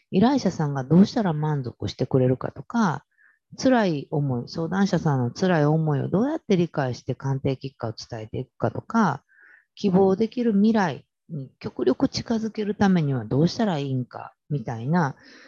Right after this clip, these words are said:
まあ、あくまでも占いって悩みを解決して、希望、希望を導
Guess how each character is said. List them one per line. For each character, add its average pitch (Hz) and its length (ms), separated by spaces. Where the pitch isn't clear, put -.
ま 170 120
あ、 - 60
あ 269 80
く - 140
ま 240 160
で 180 120
も 165 400
占 170 360
い - 20
っ 165 40
て - 220
悩 185 240
み 139 160
を 113 80
解 160 260
決 - 300
し - 80
て、 151 380
希 180 140
望、 185 220
希 - 200
望 185 260
を 185 60
導 233 320